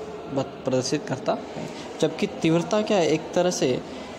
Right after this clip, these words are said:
किसी एकांक पृष्ठीय क्षेत्रफल से गुजरने वाली जो ध्वनि ऊर्जा है, पृष्ठीय से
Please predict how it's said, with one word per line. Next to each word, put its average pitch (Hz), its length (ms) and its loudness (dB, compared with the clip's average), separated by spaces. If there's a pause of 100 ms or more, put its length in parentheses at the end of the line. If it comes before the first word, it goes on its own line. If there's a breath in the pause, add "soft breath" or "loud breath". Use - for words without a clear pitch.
(200 loud breath)
किसी 185 360 4
एकांक 185 520 4
पृष्ठीय 170 480 2
क्षेत्रफल 156 440 -2
से 175 180 2
गुजरने 143 500 4
वाली 143 280 4
जो 165 140 4
ध्वनि 147 440 4
ऊर्जा 143 340 4
है, 147 160 4 (1800)
पृष्ठीय 147 260 -2
से 151 180 -2